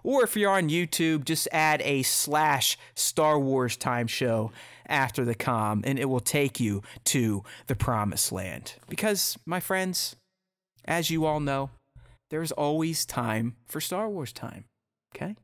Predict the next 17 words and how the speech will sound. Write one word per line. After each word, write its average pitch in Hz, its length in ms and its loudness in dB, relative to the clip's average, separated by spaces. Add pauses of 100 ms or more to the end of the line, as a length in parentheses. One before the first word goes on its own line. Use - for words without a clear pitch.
(720)
There's 95 120 -12
always 180 360 0
time. - 320 -10 (840)
There 135 120 -2
truly 180 800 0 (520)
is 131 600 4 (260)
always 139 460 2
time 117 320 0
for 120 100 -4
Star 165 320 2
Wars 151 260 -2
time, 135 440 -2 (560)
even 156 300 0
if 139 180 0
there's 131 260 0
literally 127 460 0
nothing 117 560 -2